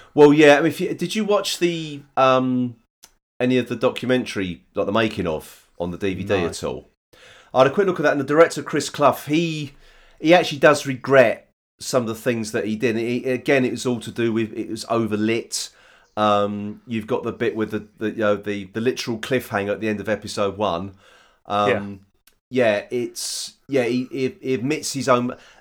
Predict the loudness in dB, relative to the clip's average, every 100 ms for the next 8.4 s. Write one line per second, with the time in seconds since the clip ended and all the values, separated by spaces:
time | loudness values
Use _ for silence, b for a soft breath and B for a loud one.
0 | _ -4 4 4 4 0 2 2 0 -8
1 | -10 -14 _ _ -10 -8 -8 -8 -16 _
2 | -2 -2 0 0 0 -2 -4 -4 -6 -2
3 | 0 -2 -6 -6 -4 2 2 2 -4 -14
4 | -16 -20 _ -18 -14 -10 -10 -10 -12 -14
5 | -12 -12 -12 -14 -16 -18 b b -8 -6
6 | -6 -14 _ _ -2 -2 -4 _ _ _
7 | _ _ _ _ _ _ _ -2 2 2
8 | 0 -4 -6